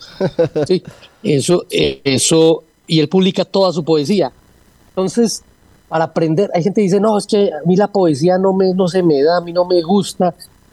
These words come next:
Speaker 2: porque a veces no entendemos la metáfora, pero cuando usted sabe dónde se construye eso, entiende eso de que la piedra ama la nube y piensa en Cerro Bravo, lo entiende perfectamente, ¿sí?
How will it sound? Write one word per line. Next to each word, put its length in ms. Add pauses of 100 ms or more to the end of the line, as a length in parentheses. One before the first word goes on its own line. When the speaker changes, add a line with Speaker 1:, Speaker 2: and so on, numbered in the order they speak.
Speaker 2:
porque 240
a 40
veces 180
no 100
entendemos 420
la 80
metáfora, 380
pero 140
cuando 180
usted 180
sabe 200
dónde 180
se 160
construye 600
eso, 120
entiende 400
eso 140
de 100
que 180 (260)
la 160
piedra 520
ama 260
la 140
nube 360 (120)
y 140
piensa 300
en 80
Cerro 260
Bravo, 360 (220)
lo 80
entiende 360
perfectamente, 840
¿sí? 260